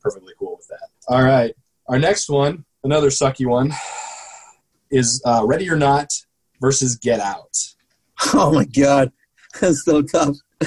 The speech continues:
Speaker 1: I wanna, can I quit right now? I kinda wanna throw in the towel. <laughs> I don't wanna pick anymore. As, as difficult as this one is, I, I lean towards Ready or Not for the fact that it is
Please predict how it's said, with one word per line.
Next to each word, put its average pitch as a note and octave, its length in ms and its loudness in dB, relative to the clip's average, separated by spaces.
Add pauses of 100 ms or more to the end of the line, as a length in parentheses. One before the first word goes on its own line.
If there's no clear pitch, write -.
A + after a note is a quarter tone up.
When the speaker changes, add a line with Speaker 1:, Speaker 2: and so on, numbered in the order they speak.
Speaker 1:
I - 400 -4
wanna, E3 260 0
can D3+ 300 -4
I E3 80 -2
quit C3+ 300 0
right C3+ 180 -2
now? C3 160 2
I C3 80 2
kinda C3 220 0
wanna A#2+ 160 0
throw B2 180 0
in B2 80 0
the C3 80 -4
towel. - 260 -2
<laughs> - 640 -2
I - 80 -8 (100)
don't D#4 100 2
wanna E3+ 160 2
pick - 240 -12
anymore. A2+ 480 0 (240)
As, D#3 260 2
as C#3 240 2
difficult F3+ 500 0
as C#3 160 2
this C3+ 280 2
one C#3 200 2
is, B2 540 0 (380)
I, C3+ 400 4
I B2+ 80 0
lean B2+ 300 2
towards A#2+ 340 -2
Ready G#2+ 240 -2
or G2+ 60 -6
Not F#2+ 360 -6 (680)
for C#3+ 120 2
the B2+ 80 0
fact C3 380 0
that B2 180 -2
it B2+ 240 -2
is C3 580 2